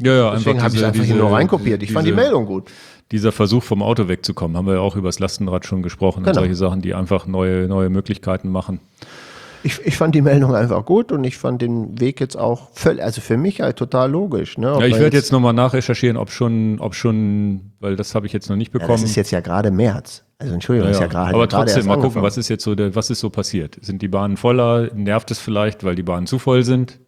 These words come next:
Speaker 1: Fährt man deswegen nicht mehr Bahn oder was auch immer? Das sind ja so die Sachen, was passiert.
Speaker 2: Ja,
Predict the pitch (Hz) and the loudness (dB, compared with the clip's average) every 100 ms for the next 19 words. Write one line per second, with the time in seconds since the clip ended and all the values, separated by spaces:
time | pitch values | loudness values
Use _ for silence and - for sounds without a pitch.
0 | _ - 95 95 87 95 101 95 92 92 | _ 0 0 2 0 0 0 0 0 0
1 | 92 90 90 117 135 113 101 101 110 107 | 0 0 2 2 2 0 -2 0 0 -2
2 | 104 85 92 107 107 98 101 95 104 107 | -2 -4 -2 0 2 2 2 2 0 0
3 | 98 101 - 107 101 78 - - | -2 -2 -2 -2 -2 -4 -8 -8